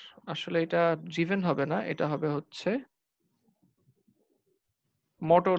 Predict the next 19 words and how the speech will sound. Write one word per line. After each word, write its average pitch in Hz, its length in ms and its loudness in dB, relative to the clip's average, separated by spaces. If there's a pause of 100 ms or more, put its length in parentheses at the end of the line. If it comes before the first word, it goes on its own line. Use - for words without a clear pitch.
ড্রিভেন, 135 520 -8 (880)
বা 151 160 0
বইতে 170 320 2
হয়তো 175 280 0
ড্রিভেন 165 360 -2
দেওয়া 151 240 2
আছে 151 260 -4
কিনা 175 200 -4
আমার 143 200 -4
মনে 147 280 -4
নাই, 110 160 -6 (800)
কিন্তু 156 340 -6
মোটর 185 340 0
ড্রিভেন 160 300 0
লিখলে 156 300 -2
কথাটা 156 300 -4
এখানে 147 300 -4
স্পষ্ট - 420 -8
হবে। - 260 -8